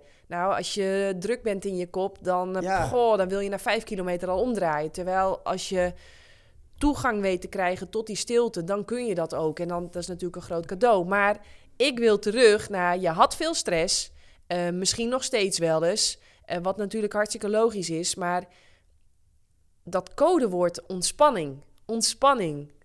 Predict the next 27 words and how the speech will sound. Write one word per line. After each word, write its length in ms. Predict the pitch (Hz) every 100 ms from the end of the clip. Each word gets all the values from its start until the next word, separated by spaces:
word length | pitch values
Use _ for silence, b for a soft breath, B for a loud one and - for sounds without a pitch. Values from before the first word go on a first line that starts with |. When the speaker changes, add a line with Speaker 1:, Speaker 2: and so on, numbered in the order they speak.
| _ _
Speaker 1:
Hoe, 460 | 185 226 269 269 -
want 180 | 220 226
ik, 160 | 247
ik 160 | - -
heb 100 | 220
het 100 | 180
idee 220 | 170 165
dat, 120 | 175
dat, 140 | 185 185 -
ik 220 | - -
heb 180 | 220 -
dat 160 | 156
ook 160 | 143 147
in 80 | 170
je 80 |
boek 220 | 214 294 -
teruggelezen. 680 | 262 - 196 170 156 156
Ontspanning, 540 | - 180 - 254 233 180
ontspanning, 460 | 170 - 220 175
ontspanning. 460 | 165 - 285 269 180
Want 160 | 165
ontspanning, 560 | 170 180 - 302 262 185
hoe 160 | 185 208
meer 380 | 226 277 262
ontspannen 480 | - 202 - 320 302
jij 140 | 208 165
bent, 260 | 160 202